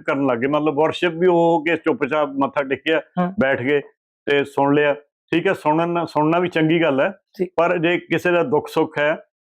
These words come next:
Speaker 1: ਪਹਿਲਾਂ ਇਹ ਹੁੰਦਾ ਸੀ ਉੱਥੇ ਦੁੱਖ ਸੁੱਖ ਅਗਲੇ ਦੇ ਦੂਰ ਕੀਤੇ ਜਾਂਦੇ ਸੁਣ ਕੇ।
Speaker 2: ਜੀ।
Speaker 1: ਜੇ ਕਿਸੇ ਨੂੰ ਲੋੜ ਹੈ, ਉਹਦੀ ਹ-, ਮਦਦ ਕੀਤੀ ਜਾਂਦੀ ਸੀ।
Speaker 2: ਜੀ।
Speaker 1: ਇਸ ਤਰ੍ਹਾਂ ਇਹ ਸੈਂਟਰ ਜਿਹੜੇ ਆ ਸਾਡੇ, ਇਹ ਬਣੇ ਸੀ ਜਿਸ ਮਕਸਦ ਲਈ ਗੁਰੂ ਸਾਹਿਬ ਨੇ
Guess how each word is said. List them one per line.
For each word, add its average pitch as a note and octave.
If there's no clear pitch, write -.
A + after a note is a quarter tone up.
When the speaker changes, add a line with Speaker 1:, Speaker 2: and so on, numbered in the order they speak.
Speaker 1:
ਪਹਿਲਾਂ F3+
ਇਹ F3
ਹੁੰਦਾ D#3+
ਸੀ D3+
ਉੱਥੇ F3
ਦੁੱਖ D#3+
ਸੁੱਖ E3+
ਅਗਲੇ D3+
ਦੇ F3+
ਦੂਰ D#3+
ਕੀਤੇ D3+
ਜਾਂਦੇ C3
ਸੁਣ C#3+
ਕੇ। G#2+
Speaker 2:
ਜੀ। D#3
Speaker 1:
ਜੇ E3+
ਕਿਸੇ D#3+
ਨੂੰ E3+
ਲੋੜ D3+
ਹੈ, E3
ਉਹਦੀ E3+
ਹ-, D3
ਮਦਦ C#3+
ਕੀਤੀ C3+
ਜਾਂਦੀ A#2
ਸੀ। A2
Speaker 2:
ਜੀ। D#3
Speaker 1:
ਇਸ E3+
ਤਰ੍ਹਾਂ F#3+
ਇਹ F#3
ਸੈਂਟਰ D3
ਜਿਹੜੇ D3
ਆ C3
ਸਾਡੇ, A#2+
ਇਹ D#3+
ਬਣੇ C3
ਸੀ D3
ਜਿਸ C#3
ਮਕਸਦ C3
ਲਈ B2+
ਗੁਰੂ B2
ਸਾਹਿਬ C3+
ਨੇ C3